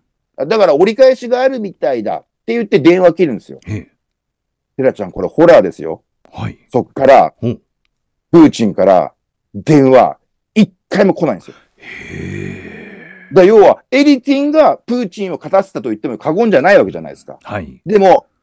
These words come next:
Speaker 1: プーチン勝ったら、もうエリツィンとはもうほとんどこう離れていくんです。
Speaker 2: ほう。
Speaker 1: いや、これ怖いなーっていうふうに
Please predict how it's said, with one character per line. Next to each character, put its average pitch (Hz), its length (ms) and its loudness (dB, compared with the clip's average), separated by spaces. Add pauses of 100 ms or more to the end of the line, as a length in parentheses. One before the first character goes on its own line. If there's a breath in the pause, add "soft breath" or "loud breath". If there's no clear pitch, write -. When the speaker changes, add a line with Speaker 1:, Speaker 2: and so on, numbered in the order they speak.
(360)
Speaker 1:
プ 208 80 0
ー 233 140 4
チ 170 120 0
ン 139 140 0
勝 233 160 2
っ - 100 -20
た 107 120 -6
ら、 92 260 -4 (600)
も 117 220 -6
う 139 40 -10
エ 151 80 -4
リ 139 100 -4
ツ 113 100 -8
ィ 101 60 -2
ン 85 40 -10
と 104 120 -8
は 85 140 -2
も 87 140 -10
う 80 100 -20
ほ - 60 -18
と 123 120 -6
ん 107 60 -6
ど 90 80 -6
こ 78 100 -10
う - 80 -10
離 120 160 -2
れ 92 60 -4
て 82 80 -10
い - 20 -20
く 76 60 -16
ん 71 40 -16
で - 40 -20
す。 - 100 -20
Speaker 2:
ほ 123 1120 -18
う。 - 20 -6
Speaker 1:
い - 20 6
や、 127 80 2
こ 143 300 -6
れ 170 180 4
怖 180 500 2
い 196 140 -2
な 185 420 0
ー - 20 -2
っ 165 60 -14
て 185 100 0
い 175 120 6
う 175 40 2
ふ 175 100 2
う 170 100 4
に 156 260 -2